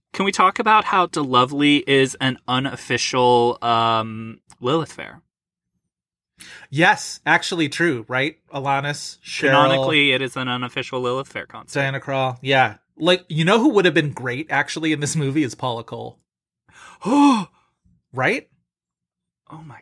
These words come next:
Speaker 1: God.
Speaker 2: With a flower in her hair, just like in the, uh, Melissa Etheridge duets that I will watch on YouTube forever and ever. Um, yeah, Paula Cole would have been rad in
Speaker 1: Why isn't
Speaker 2: DeLovely.
Speaker 1: Emmylou Harris in this movie?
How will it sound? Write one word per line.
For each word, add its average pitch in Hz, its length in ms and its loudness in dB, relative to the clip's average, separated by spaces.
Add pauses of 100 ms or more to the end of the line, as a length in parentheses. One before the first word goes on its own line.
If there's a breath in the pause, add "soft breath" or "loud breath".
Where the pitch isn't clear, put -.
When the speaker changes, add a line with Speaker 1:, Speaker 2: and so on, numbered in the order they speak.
Speaker 1:
God. 135 220 -10
Speaker 2:
With 160 120 2
a 143 80 0
flower 165 640 2
in 170 200 -2
her 160 120 -2
hair, 160 380 4
just 147 200 -6
like 139 200 -4
in 135 80 -6
the, 135 100 -4
uh, 135 240 -6
Melissa 135 360 -2
Etheridge 139 360 -2
duets 135 540 -2
that 156 160 0
I 156 280 4
will 160 380 -4
watch 156 460 -4
on 160 140 -10
YouTube 160 360 -6
forever 156 320 -6
and 160 120 -6
ever. 180 260 -10 (480 loud breath)
Um, 139 420 4 (460)
yeah, 135 320 2 (160)
Paula 240 240 4
Cole 208 240 4
would 151 100 2
have 135 80 0
been 123 140 -4
rad 110 340 0 (140)
in 113 120 -14
Speaker 1:
Why 151 280 -2
isn't 254 240 -4
Speaker 2:
DeLovely. - 20 -12 (220)
Speaker 1:
Emmylou 143 200 -4
Harris 113 400 -8
in 107 100 -18
this - 180 -18
movie? 98 260 -20